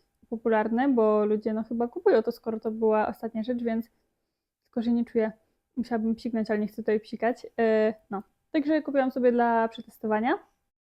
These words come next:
I to by było na tyle, jeśli chodzi o rzeczy z Action, a teraz pokażę wam, co kupiłam w Rossmanie. Dobra, jeśli chodzi o Rossmann, to tam głównie poszłam po patyczki zapachowe.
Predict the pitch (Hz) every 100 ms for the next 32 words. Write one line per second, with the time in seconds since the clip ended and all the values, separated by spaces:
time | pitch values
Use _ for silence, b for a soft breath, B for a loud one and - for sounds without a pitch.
0 | _ 269 254 262 240 254 254 254 254 240
1 | 240 240 240 220 247 240 240 240 233 -
2 | 262 - 311 294 254 247 247 247 247 -
3 | 247 247 240 233 240 233 233 - 233 226
4 | 226 226 - 226 220 220 214 214 202 202
5 | 202 214 - 277 302 440 - _ _ -
6 | 247 254 247 247 247 - 254 247 - 277
7 | 277 - 254 254 - 254 247 247 254 247
8 | 240 240 262 254 240 240 240 240 247 -
9 | 240 233 233 226 226 233 240 - - 247
10 | 247 240 262 285